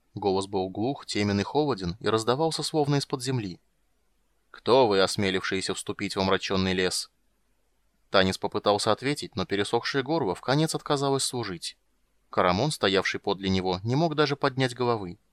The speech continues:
И тут Танис уловил рядом с собой некое движение. «Кендер!» Ругаясь про себя, Танис хотел перехватить Тассельхофа, но не успел. Юркий Кендер выбежал вперёд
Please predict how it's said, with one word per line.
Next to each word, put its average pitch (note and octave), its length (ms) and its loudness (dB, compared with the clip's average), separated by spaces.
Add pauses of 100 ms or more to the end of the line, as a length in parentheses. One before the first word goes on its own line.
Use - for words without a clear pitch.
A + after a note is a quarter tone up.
(480)
И G2 80 -8
тут - 240 -6
Танис D#3+ 340 2
уловил G2 340 2
рядом F#2+ 240 2
с - 60 0
собой F#2+ 340 -2
некое C#3 300 0
движение. C3+ 600 -2 (340)
«Кендер!» A2+ 460 2 (540)
Ругаясь A2 440 2
про F#2+ 120 -4
себя, F#2+ 300 0
Танис G2+ 300 2
хотел A2+ 320 0
перехватить C3+ 560 -2
Тассельхофа, G2 580 -4
но B2 160 -2
не D#3 100 4
успел. F#2+ 440 -2 (460)
Юркий G2+ 360 -4
Кендер G#2 360 2
выбежал A2+ 360 -2
вперёд D#3+ 420 -4